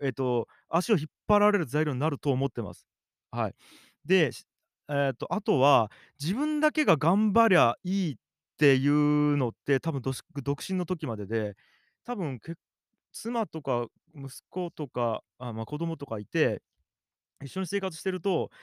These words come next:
めちゃくちゃ辛そうに、寝ずにきつそうにやってる、えっと、人が、えー、<laughs> 家にいたら、多分迷惑をかけると思うんすね。迷惑っていうか、その、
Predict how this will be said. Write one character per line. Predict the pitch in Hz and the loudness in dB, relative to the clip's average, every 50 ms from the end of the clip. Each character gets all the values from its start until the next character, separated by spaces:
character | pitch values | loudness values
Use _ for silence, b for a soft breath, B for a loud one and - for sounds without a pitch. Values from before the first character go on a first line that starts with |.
| b b b b b b _ | b b b b b b _
め | - 156 - | -6 -4 -2
ち | - | -2
ゃ | 269 | -4
く | - - | -4 -2
ち | - 294 | -4 -4
ゃ | 269 | -2
辛 | - - 269 262 262 | -2 -2 0 0 0
そ | 247 - - 277 262 226 196 180 - _ | 0 0 -2 0 0 0 0 -2 -4 _
う | 156 156 | -6 -2
に、 | 160 175 170 147 123 - - _ _ - | -2 0 0 0 -2 -4 -8 _ _ -18
寝 | 131 143 139 135 143 | -12 -6 -4 -4 -4
ず | 156 185 208 | -2 -2 -2
に | 202 202 202 185 | -2 -2 -2 -4
き | 170 - - | -6 -10 -16
つ | - | -14
そ | - - - 240 | -12 -6 -2 0
う | 214 | 0
に | 165 135 | 2 2
や | 123 131 | 0 -2
っ | - _ _ _ _ _ _ _ _ | -2 _ _ _ _ _ _ _ _
て | - 165 165 | 0 0 2
る、 | 156 165 165 160 156 151 - _ _ _ _ _ _ _ _ _ _ _ - | 2 2 2 2 0 0 -4 _ _ _ _ _ _ _ _ _ _ _ -8
え | - 135 135 | -4 -4 -4
っ | 127 _ | -4 _
と、 | - 143 135 | -4 -4 -2
人 | 123 - - 202 170 | -2 -2 0 0 2
が、 | 135 135 139 143 131 120 110 - _ _ _ _ | 4 4 6 6 6 4 2 -2 _ _ _ _
え | - 143 131 127 123 131 | -8 -6 -4 -2 -2 -2
ー、 | - 156 135 139 - - - | -2 -2 -2 -4 -6 -10 -16
<laughs> | - - - | -18 -16 -8
家 | - 175 175 233 247 | -6 -2 0 2 2
に | 214 156 131 | 2 0 -2
い | 135 | 0
た | - 226 208 151 | 4 4 6 6
ら、 | 131 135 135 123 113 101 - _ _ _ _ _ _ _ _ _ _ _ _ - | 8 6 6 6 4 0 -6 _ _ _ _ _ _ _ _ _ _ _ _ -4
多 | - 233 | -2 0
分 | 208 185 151 131 127 139 | 0 2 0 0 2 2
迷 | 180 240 269 | 2 4 4
惑 | 262 233 - - 151 | 4 2 2 2 0
を | 135 | 0
か | - 147 | 0 0
け | 120 165 143 | 0 0 0
る | 127 | 0
と | 113 117 | -2 -4
思 | 110 113 | -4 -6
う | 107 | -8
ん | |
す | 95 - | -8 -10
ね。 | 101 104 | -8 -6
迷 | 139 | -6
惑 | 170 170 147 143 | -6 -6 -8 -10
っ | 117 | -12
て | - 127 | -10 -10
い | |
う | 113 | -8
か、 | - 104 | -8 -8
そ | 101 113 | -8 -8
の、 | 107 107 104 92 | -8 -10 -10 -12